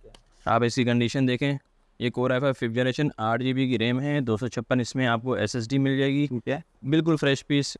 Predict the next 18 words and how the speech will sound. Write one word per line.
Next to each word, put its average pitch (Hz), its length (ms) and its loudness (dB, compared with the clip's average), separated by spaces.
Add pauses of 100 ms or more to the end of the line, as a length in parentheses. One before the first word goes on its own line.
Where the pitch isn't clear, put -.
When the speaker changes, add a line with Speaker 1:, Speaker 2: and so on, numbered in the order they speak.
Speaker 1:
ये 135 100 0
कौन 151 140 0
से 147 100 -4
ब्रांड 139 200 0
का 165 60 -2
है? 196 60 -4 (320)
Speaker 2:
ये 147 240 4
Dell 127 200 2
में 139 160 2
है 151 180 2
Core 131 200 -2
i 135 100 2
five 139 160 0
फिफ्थ। 107 300 -6 (460)
सर, 151 200 2
ये 156 100 4
आपको 147 260 0
बिल्कुल 156 560 0